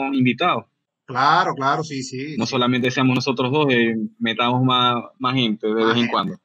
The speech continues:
Speaker 2: Claro, sí, señor.
Speaker 1: Pero bueno, chamo, de verdad te, te agradezco, te agradezco mucho la, la invitación y bueno,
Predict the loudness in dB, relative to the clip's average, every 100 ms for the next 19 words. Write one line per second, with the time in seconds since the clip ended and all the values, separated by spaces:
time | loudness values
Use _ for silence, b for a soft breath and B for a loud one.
0 | _ -4 -4 -4 -10 -10 -10 -10 -12 -4
1 | 0 2 0 0 0 2 2 2 2 0
2 | 0 0 0 2 2 0 0 -2 -2 -2
3 | 0 2 0 0 -4 -4 -6 -6 -2 -2
4 | -2 -2 -4 -4 -4 -6 -6 -4 -4 -4
5 | -4 -4 -6 -4 -4 -4